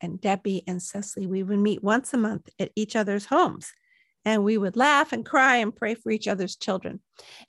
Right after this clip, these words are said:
And then Grace needed to go back to work part-time, and she was worried that she could no longer join us for lunch or coffee.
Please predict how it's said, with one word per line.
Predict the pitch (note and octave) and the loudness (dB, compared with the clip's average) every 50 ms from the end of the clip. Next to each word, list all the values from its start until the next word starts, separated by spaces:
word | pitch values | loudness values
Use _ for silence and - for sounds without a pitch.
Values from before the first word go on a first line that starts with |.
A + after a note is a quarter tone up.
| _ - | _ 0
And | G#3 G#3 G#3+ G#3 G3 | 2 4 4 4 6
then | G#3 C4 C#4 C#4 B3 A3 G#3+ B3+ C#4+ C4+ D4+ - _ _ _ | 6 6 6 6 6 4 4 2 2 0 -2 -6 _ _ _
Grace | - A#3 G#3 G3+ G#3 G#3 - - - | -4 0 0 0 0 0 -4 -6 -4
needed | - G3+ G3 - G#3 G3+ | -2 -2 0 -2 -4 -4
to | - G#3 | -4 -4
go | - F#3+ | -4 -4
back | F3 F#3 G#3 G3+ - _ | -4 -4 -6 -6 -8 _
to | - A#3 | -2 2
work | A#3 C4 A#3 - _ _ | 2 2 2 0 _ _
part-time, | - - - - - - - C4+ B3+ A#3 - - - - _ - - _ _ _ _ _ _ _ - | -10 -8 -8 -8 -10 -6 -2 -2 0 0 -2 -4 -10 -16 _ -20 -20 _ _ _ _ _ _ _ -2
and | G3+ G3 G#3 | -2 -2 -2
she | - - B3 | -2 -2 -2
was | B3+ C#4 C#4+ - - | 0 0 -2 -2 -2
worried | A#3 A3+ C#4+ D#4+ E4 B3+ G3 E3 F#3 F#3+ | -2 0 2 2 2 2 2 0 -2 -4
that | - - | -6 -8
she | G3 - - G3+ | -6 -6 -6 -6
could | - - F#3+ | -4 -4 -2
no | G3 G#3 G#3+ G#3 | 0 0 0 0
longer | A3+ A#3 A#3+ A#3+ B3 C4 B3+ B3 | 2 2 2 2 2 2 2 0
join | A3+ G3+ A#3 A#3 A#3 E4 F4 C#4+ - | 0 2 2 2 4 4 2 2 0
us | - D#3 - - - - | -4 -10 -14 -12 -8 -4
for | G3 G3+ | -2 0
lunch | G3 F3+ F#3+ G3 - - | 0 0 0 -2 -4 -6
or | - | -10
coffee. | - - - - F#3+ - - - - - | -10 -10 -10 -10 -10 -10 -12 -16 -18 -18